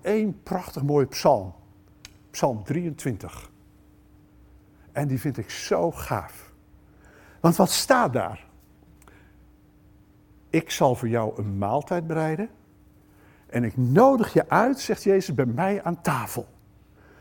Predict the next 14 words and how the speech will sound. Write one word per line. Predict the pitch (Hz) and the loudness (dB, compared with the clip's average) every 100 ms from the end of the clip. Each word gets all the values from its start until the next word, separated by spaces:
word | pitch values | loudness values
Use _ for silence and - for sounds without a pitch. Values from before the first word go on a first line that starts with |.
| - - - - _ - | -20 -20 -20 -20 _ -4
Ah, | 123 147 147 127 110 - | 6 8 8 6 0 2
en | 151 | 6
we | |
hebben | 170 170 | 8 8
het | 175 | 4
net | 180 233 | 4 2
gehad, | - 170 185 | 8 8 8
hè, | 185 240 226 | 6 4 4
over | - 170 143 151 | 8 8 8 2
het | 160 - - - - - _ - - - - - - | 2 -4 -20 -20 -20 -20 _ -20 -20 -20 -20 -20 0
mogen | 147 233 269 208 | 12 12 12 8
zien | 156 254 226 | 8 8 8
van | 220 | 6
Jezus. | 208 226 226 156 - - | 8 8 6 2 -2 -10